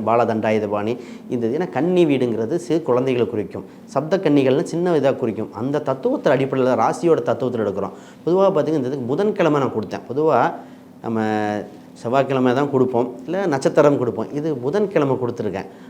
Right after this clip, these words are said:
ஆனா மிருக-, அங்க மிருகசீரிஷம்னு ஒரு நட்சத்திரம் இருக்கு, அது செவ்வாய் நட்சத்திரம். அந்த நட்சத்திரம் அன்று கூட போயிட்டு வரலாம். இப்ப புதன்கிழமை போயிட்டு வந்தா இன்னும் சிறப்பா இருக்கும். அடுத்தது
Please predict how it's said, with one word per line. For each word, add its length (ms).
ஆனா 180
மிருக-, 340
அங்க 180
மிருகசீரிஷம்னு 720
ஒரு 120
நட்சத்திரம் 380
இருக்கு, 220
அது 120
செவ்வாய் 360
நட்சத்திரம். 440
அந்த 200
நட்சத்திரம் 480
அன்று 280
கூட 100
போயிட்டு 260
வரலாம். 280
இப்ப 140
புதன்கிழமை 720
போயிட்டு 320
வந்தா 140
இன்னும் 400
சிறப்பா 320
இருக்கும். 200
அடுத்தது 280